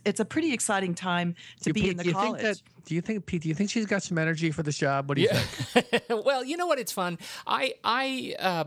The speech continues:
Speaker 3: uh, we talk so much about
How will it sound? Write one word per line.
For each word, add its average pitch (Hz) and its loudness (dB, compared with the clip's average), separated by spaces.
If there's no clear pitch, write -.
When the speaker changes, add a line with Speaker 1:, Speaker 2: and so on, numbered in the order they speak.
Speaker 3:
uh, - -2
we 226 -6
talk 143 0
so 156 -2
much 131 -4
about 117 0